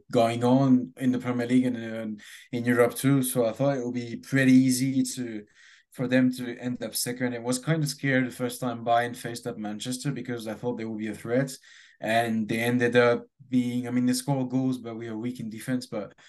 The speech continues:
they, they are not playing as I would expect it. So that's quite a surprise.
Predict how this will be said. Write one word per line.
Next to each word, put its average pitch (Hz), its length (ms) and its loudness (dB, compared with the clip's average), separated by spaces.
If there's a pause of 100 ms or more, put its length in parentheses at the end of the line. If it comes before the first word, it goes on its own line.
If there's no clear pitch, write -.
(280)
they, 120 320 4
they 120 120 4
are 117 140 4
not 143 300 2 (180)
playing 127 340 -2
as 117 380 -6
I 110 200 -10
would 107 160 -12
expect 101 360 -12
it. 127 120 -10
So 104 440 -10
that's 92 240 -10
quite 123 200 -10
a - 20 -14
surprise. 95 420 -14